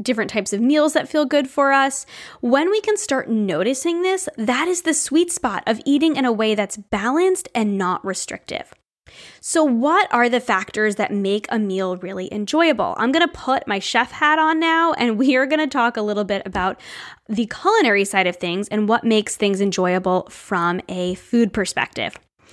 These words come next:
So the first thing is the three flavor factors. If you've watched any of my live cooking videos over on Instagram, you might have heard me talk about these before. But the three flavor factors are taste, texture, and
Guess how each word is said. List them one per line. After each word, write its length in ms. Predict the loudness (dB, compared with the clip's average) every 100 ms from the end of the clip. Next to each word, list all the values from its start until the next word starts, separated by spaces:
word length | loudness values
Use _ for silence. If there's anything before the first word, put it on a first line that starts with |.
| -20 -18 -4
So 300 | 0 0 -2 _
the 140 | 0
first 420 | 0 2 2 2 0
thing 280 | 0 0
is 240 | 0 -2 0
the 100 | -2
three 600 | -2 -4 0 2 2 0
flavor 480 | -4 -2 0 2 2
factors. 560 | 0 -2 -6 -10 -10 -12 _ -6
If 140 | -2
you've 160 | -2 2
watched 280 | 2 2 2
any 160 | 2
of 80 | 2
my 120 | 0
live 280 | 2 0 0
cooking 300 | -2 -2 0
videos 480 | 0 2 4 2 0
over 220 | -2 0
on 120 | 0 0
Instagram, 680 | -2 -2 -2 0 0 0
you 100 | -2
might 160 | 0 0
have 120 | -2
heard 140 | -4
me 120 | -4 0
talk 240 | 0 0
about 180 | 0 0
these 160 | -4
before. 540 | -2 -4 -2 -2 -2 -4 _ _ _ _ _ -2
But 100 | 0
the 120 | 0
three 260 | -2 0 0
flavor 400 | 0 0 2 2
factors 480 | 2 0 -2 -4 -2
are 160 | -4
taste, 640 | -6 -4 0 2 0 -8 -16 -20 -20 -20 -14
texture, 800 | -4 -2 -2 -6 -4 -2 -2 -2
and 300 | -2 -2 -2